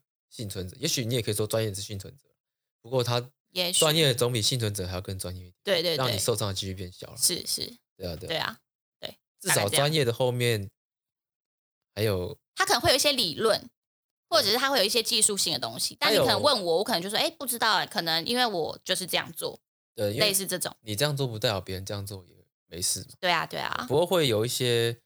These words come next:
Speaker 1: 呃，怎么讲，就是大家都没有事的动作。
Speaker 2: 呃，呃，对。
Speaker 1: 哎，这个叫什么？公-，就是这个套用到每个人都不会有事啊，
Speaker 2: 嗯，
Speaker 1: 会有一些这种，
Speaker 2: 嗯，嗯。
Speaker 1: 这种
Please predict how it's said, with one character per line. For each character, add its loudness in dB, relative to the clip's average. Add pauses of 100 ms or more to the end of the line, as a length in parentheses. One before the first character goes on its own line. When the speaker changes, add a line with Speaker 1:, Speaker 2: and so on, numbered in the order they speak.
(580)
Speaker 1:
呃， -6
怎 -8
么 -14
讲， -18 (140)
就 -14
是 -6 (420)
大 0
家 0
都 -2
没 -4
有 -4
事 -4
的 -16
动 -16
作。 -20 (340)
Speaker 2:
呃， 2 (200)
呃， 2
对。 0 (180)
Speaker 1:
哎， -4
这 -6
个 -4
叫 0
什 -8
么？ -14 (120)
公-， -2 (1500)
就 -10
是 -4
这 -2
个 2
套 2
用 2
到 2
每 -4
个 -4
人 -4
都 -2
不 -10
会 0
有 -6
事 -6
啊， 0
Speaker 2:
嗯， -4
Speaker 1:
会 -2
有 -2
一 -4
些 -4
这 -12
种， -18
Speaker 2:
嗯， -20
嗯。 -20 (280)
Speaker 1:
这 -6
种 -6